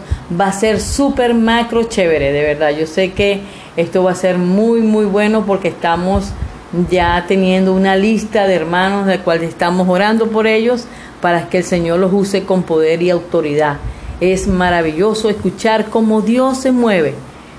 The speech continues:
en otras partes del mundo, con otro tipo de culturas, con otro tipo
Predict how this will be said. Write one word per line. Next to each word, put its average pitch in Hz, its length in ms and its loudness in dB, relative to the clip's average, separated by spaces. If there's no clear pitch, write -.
en 180 160 2
otras 175 280 0
partes 185 460 0
del 160 120 0
mundo, 185 460 0
con 165 160 -2
otro 151 240 -4
tipo 175 340 -2
de 175 140 2
culturas, 185 680 0
con 151 160 -4
otro 147 260 -2
tipo 170 460 -2